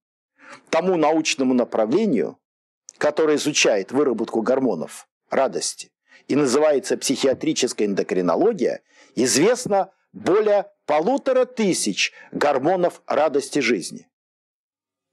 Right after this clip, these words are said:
И всего пять гормонов стресса. Радости больше в семь раз. Радость многообразная,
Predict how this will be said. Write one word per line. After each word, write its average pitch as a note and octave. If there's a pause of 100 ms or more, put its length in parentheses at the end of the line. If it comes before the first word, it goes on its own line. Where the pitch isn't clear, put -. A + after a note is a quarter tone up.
(640)
И D#3
всего B3
пять C4+
гормонов F3+
стресса. - (920)
Радости F3
больше E3
в -
семь G3
раз. - (960)
Радость C#3+ (800)
многообразная, E3